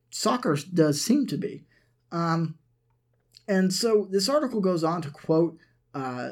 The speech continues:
S-, uh, Stef-, uh, Stefan, uh, Szymanski. I hope I'm saying that right. It's a Polish last name here.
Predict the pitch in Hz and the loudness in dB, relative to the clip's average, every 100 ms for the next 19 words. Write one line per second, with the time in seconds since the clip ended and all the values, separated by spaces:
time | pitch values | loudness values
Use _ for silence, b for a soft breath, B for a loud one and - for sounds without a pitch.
0 | - - - - 151 123 123 - 196 190 | -12 -14 -12 -8 -8 -8 -8 -4 0 0
1 | 160 143 135 - 170 170 156 147 127 120 | 0 -4 -4 -2 -2 0 -2 -2 -8 -10
2 | - - - 147 151 190 - 214 - 139 | -10 -12 -6 -4 -2 -4 -4 -6 -6 -6
3 | 131 175 127 127 127 123 117 - 120 117 | -4 -4 -4 -4 -4 -6 -8 -6 -4 -4
4 | - 110 120 - 127 135 127 - 113 - | -6 -10 -12 -8 -2 0 -2 -6 -8 -8
5 | 139 135 127 117 117 | -6 -4 -4 -6 -8